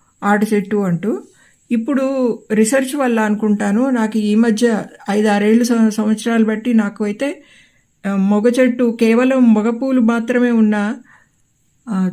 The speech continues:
చెట్టు నా-, నాకు కనిపించలేదు. Almost పెరిగిన ప్రతి చెట్టుకి, ఆ, కాయలొచ్చాయి. బాలింతలకు బొప్పాయి కూర ఒక వరం.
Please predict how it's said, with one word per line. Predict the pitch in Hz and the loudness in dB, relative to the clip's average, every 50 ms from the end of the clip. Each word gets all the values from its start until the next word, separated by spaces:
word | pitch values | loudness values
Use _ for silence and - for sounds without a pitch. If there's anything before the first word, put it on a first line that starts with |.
| 180 - | 0 0
చెట్టు | 226 220 220 - 277 | 0 0 0 0 -2
నా-, | 247 233 226 214 208 196 190 196 - 202 | 0 2 2 0 0 -2 -4 -4 -2 -2
నాకు | 202 196 196 196 - 196 196 190 185 180 175 - - | -2 -4 -4 -6 -8 -8 -6 -6 -6 -6 -8 -6 -4
కనిపించలేదు. | 196 190 190 190 220 202 208 214 175 175 175 175 165 202 247 311 381 - - _ _ _ _ _ _ _ _ _ _ _ _ _ _ _ _ _ _ _ _ _ _ _ _ _ _ _ _ - - - - - - - - 202 208 | -2 -2 0 0 0 0 0 0 -2 0 0 0 0 -2 -4 -4 -6 -10 -18 _ _ _ _ _ _ _ _ _ _ _ _ _ _ _ _ _ _ _ _ _ _ _ _ _ _ _ _ -10 -8 -8 -8 -10 -14 -10 -4 0 2
Almost | 214 226 247 269 277 277 - - 247 226 | 4 4 4 4 2 0 0 -2 -2 0
పెరిగిన | 233 233 226 247 247 294 285 | 2 2 2 2 0 0 -2
ప్రతి | 269 - 247 226 226 226 254 | -2 0 0 0 0 0 -2
చెట్టుకి, | 233 254 262 254 247 262 254 - 302 339 403 403 - _ _ _ _ _ _ _ _ _ _ _ _ _ _ _ _ - 220 | -2 -2 -2 -2 -2 -4 -6 -6 -4 -6 -6 -6 -10 _ _ _ _ _ _ _ _ _ _ _ _ _ _ _ _ -16 -14
ఆ, | 196 196 185 190 - 208 | -14 -14 -14 -14 -12 -8
కాయలొచ్చాయి. | 202 208 220 226 226 202 175 180 - - 170 156 160 - _ _ _ _ _ _ _ _ _ _ _ _ _ _ _ - _ _ _ _ _ _ _ _ _ _ _ _ _ _ _ _ _ _ _ _ _ _ _ _ _ - - - - - - - - - - - - - - _ _ _ _ _ _ _ _ _ _ _ _ _ _ _ _ _ _ _ _ _ _ _ - 202 | -8 -6 -6 -6 -6 -8 -8 -12 -14 -14 -14 -14 -16 -18 _ _ _ _ _ _ _ _ _ _ _ _ _ _ _ -20 _ _ _ _ _ _ _ _ _ _ _ _ _ _ _ _ _ _ _ _ _ _ _ _ _ -8 -8 -8 -8 -8 -14 -14 -14 -14 -16 -18 -20 -20 -20 _ _ _ _ _ _ _ _ _ _ _ _ _ _ _ _ _ _ _ _ _ _ _ -2 2
బాలింతలకు | 202 208 202 208 240 285 277 277 269 247 247 240 240 - 247 311 370 208 | 4 4 6 6 6 6 4 4 4 4 4 4 4 4 4 4 4 4
బొప్పాయి | 185 202 202 202 - 247 247 254 | 4 2 2 4 2 4 4 4
కూర | 254 - 208 220 220 254 | 4 4 4 6 6 6
ఒక | 294 269 - - 190 | 4 4 2 2 2
వరం. | 175 170 175 190 190 170 - | 4 4 4 4 4 2 2